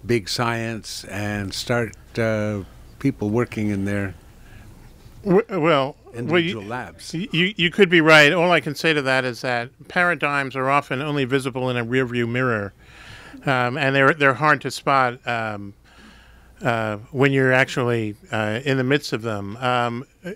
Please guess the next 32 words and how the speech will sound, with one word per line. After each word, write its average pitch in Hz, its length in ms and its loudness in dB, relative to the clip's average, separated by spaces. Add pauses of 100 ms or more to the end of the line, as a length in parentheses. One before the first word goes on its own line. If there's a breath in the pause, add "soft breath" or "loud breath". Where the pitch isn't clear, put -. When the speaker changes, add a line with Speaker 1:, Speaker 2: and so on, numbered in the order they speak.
(300)
Speaker 2:
of 160 140 -2
course, 180 300 0
the, 156 200 0
the 160 160 2
end 175 140 4
of 139 100 2
big 139 140 -2
science 135 460 -2
has 135 220 -4
been 127 220 -4
projected 131 540 -2
and 117 120 -8
predicted 123 560 -8 (360 loud breath)
many 147 260 2
times 127 540 0
in 104 80 -4
the 104 100 -6
sixties 123 540 -4
and 110 100 -4
the 107 60 -4
seventies, 117 640 -4 (340 loud breath)
again 127 300 0
in 123 100 -4
the 120 80 -6
nineties, 117 640 -2
and 117 460 -4
there 127 200 -2
are 123 60 -2
concerns 143 520 -4
of 123 100 -12
scientists 123 500 -6
today 120 480 -4